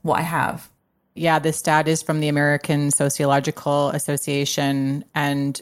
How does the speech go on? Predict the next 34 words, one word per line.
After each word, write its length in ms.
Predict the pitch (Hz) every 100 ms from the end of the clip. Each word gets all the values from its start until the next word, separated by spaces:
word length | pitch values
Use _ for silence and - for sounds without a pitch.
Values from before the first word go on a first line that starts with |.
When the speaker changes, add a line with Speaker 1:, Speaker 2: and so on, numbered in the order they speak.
| -
Speaker 2:
yeah, 220 | 156 139
the 120 | 143
stat 300 | - 151 143
is 200 | 143 143
that 340 | 151 156 -
most 400 | 165 156 160 -
people 680 | - 165 - 143 143 143 139 -
have 280 | - 156
one 380 | 147 143 147 147
confidant, 760 | 147 143 139 143 65 - - - -
if 240 | 180 -
they're 160 | 160 151
lucky. 400 | 139 - - 156 170
It's 120 | -
not 160 | 180
even, 480 | 175 160 147 139 147 - -
it's 80 |
not 140 | 190 170
a 40 |
hundred 180 | 160 147
percent. 440 | 147 - 147 147 - _
You 100 | -
know, 160 | 143 139
it's 180 | - -
like, 240 | 139 - _ -
if 140 | 170
you've 100 | 156
got 220 | 170 160
one, 380 | 156 151 147 147
you're 140 | 156
doing 240 | 147 151 147
really, 220 | 143 143
really 240 | 143 143
well. 440 | 143 147 143 143